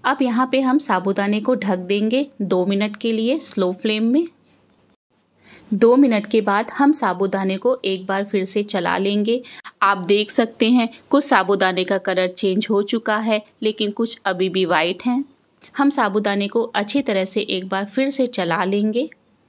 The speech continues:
और हमें साबूदाने को फिर से दो मिनट के लिए ढककर स्लो फ्लेम में पकाना है, जब तक सभी साबूदाने ट्रांसपेरेंट ना हो जाएं।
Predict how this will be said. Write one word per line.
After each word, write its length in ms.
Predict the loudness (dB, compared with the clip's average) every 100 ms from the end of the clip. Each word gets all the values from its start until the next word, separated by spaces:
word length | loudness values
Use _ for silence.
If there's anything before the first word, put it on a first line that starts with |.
| _ _ -20 -20 _
और 180 | -2 0
हमें 260 | 2 0 0
साबूदाने 580 | 0 0 0 0 -2 -2
को 200 | -2 -2
फिर 360 | -4 0 0
से 280 | 2 0 0 -2
दो 200 | 0 2
मिनट 320 | 2 0 -2
के 160 | -4 -4
लिए 240 | 0 -2
ढककर 560 | -2 -2 -4 -4 -6 -6
स्लो 340 | -8 -2 0 0
फ्लेम 320 | 0 -2 0
में 120 | -2
पकाना 460 | -4 -4 -2 -2 0
है, 200 | 0 -2 -6 -14 -4
जब 180 | -4
तक 160 | -2 -4
सभी 320 | -2 0 0
साबूदाने 600 | 0 -2 0 -2 0 -2
ट्रांसपेरेंट 680 | -2 -2 -2 -2 -2 -2 -2
ना 100 | -2
हो 200 | -2 -2
जाएं। 300 | -2 -4 -4